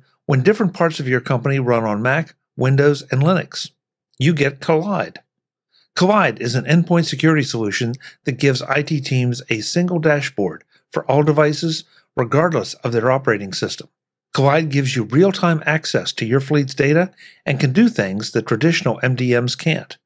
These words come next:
And instead of installing intrusive agents or locking down devices, Kolide takes a user-focused approach that communicates security recommendations to your employees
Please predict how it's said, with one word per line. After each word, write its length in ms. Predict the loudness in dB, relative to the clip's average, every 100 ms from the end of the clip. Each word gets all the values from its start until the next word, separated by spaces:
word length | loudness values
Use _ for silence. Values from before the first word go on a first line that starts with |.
| _ _ _ 0
And 80 | 2
instead 360 | 2 2 0 2
of 80 |
installing 440 | 2 0 0 0 0
intrusive 500 | -4 0 0 2 2
agents 400 | 2 0 -2 -2
or 240 | -2 -2
locking 400 | 0 -2 0 0
down 180 | 2 0
devices, 680 | 2 2 0 -2 -8 -12 -14 _ _ _ -20 _
Kolide 440 | 0 4 4 2 0
takes 260 | -2 -2
a 60 | -4
user-focused 760 | 0 2 2 2 0 0 -6
approach 460 | -4 0 0 0 -10 _ _ _
that 140 | -4 0
communicates 800 | 2 4 2 2 0 -2 -6
security 460 | -4 -2 0 2 2
recommendations 840 | 2 0 -2 0 -2 0 -2 -4 -6 -16 _
to 100 | -6
your 240 | 0 2 2
employees 560 | 2 0 0 0 -4